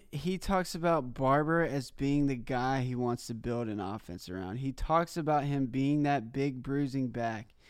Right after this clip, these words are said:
He finished as R B twenty-six last year, but the big thing with him was he only averaged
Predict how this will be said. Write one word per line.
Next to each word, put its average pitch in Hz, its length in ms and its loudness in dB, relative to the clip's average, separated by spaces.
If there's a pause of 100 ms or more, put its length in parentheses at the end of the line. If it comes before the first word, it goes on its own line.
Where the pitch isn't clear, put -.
(200)
He 131 140 -4
finished 175 440 2
as 151 260 0
R 156 220 2
B 156 160 2
twenty-six 151 800 0
last 160 440 -4
year, 160 320 0 (400)
but 131 180 -4
the 139 140 -2
big 165 420 0
thing 170 260 2
with 151 180 -2
him 170 280 2
was 160 160 -2
he 170 340 -2
only 156 540 0
averaged 131 580 -4